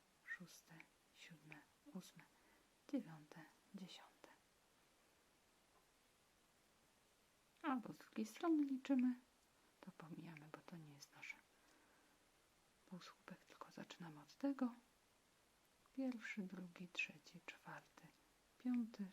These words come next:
szósty, siódmy, ósmy, dziewiąty, dziesiąty. Mając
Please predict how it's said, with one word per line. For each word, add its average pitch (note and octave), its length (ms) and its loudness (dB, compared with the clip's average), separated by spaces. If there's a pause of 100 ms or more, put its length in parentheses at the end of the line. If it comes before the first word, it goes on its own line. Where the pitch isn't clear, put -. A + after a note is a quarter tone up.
szósty, - 540 -8 (140)
siódmy, E3+ 520 -14 (440)
ósmy, F3+ 360 -8 (220)
dziewiąty, D#3 500 -4 (1120)
dziesiąty. - 580 -8 (2000)
Mając F#3 460 0